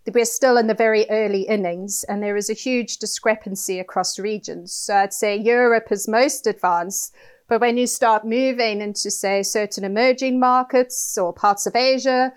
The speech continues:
um, or even the United States, there, you know, there's mu-, there's very huge variations in the reporting.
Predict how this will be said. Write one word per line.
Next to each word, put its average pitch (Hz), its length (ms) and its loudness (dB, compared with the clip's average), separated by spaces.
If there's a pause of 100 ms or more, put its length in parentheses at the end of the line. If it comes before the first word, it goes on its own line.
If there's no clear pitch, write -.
(480)
um, 220 340 6
or 240 80 6
even 294 300 2
the 240 40 0
United 214 520 2
States, 202 720 0 (100)
there, 202 440 2
you 208 140 -2
know, 190 160 2
there's 214 260 2
mu-, 233 460 0
there's 214 200 0
very 233 420 0
huge 240 380 -2
variations 202 1160 -2
in 202 160 0
the 190 80 -2
reporting. 190 760 -2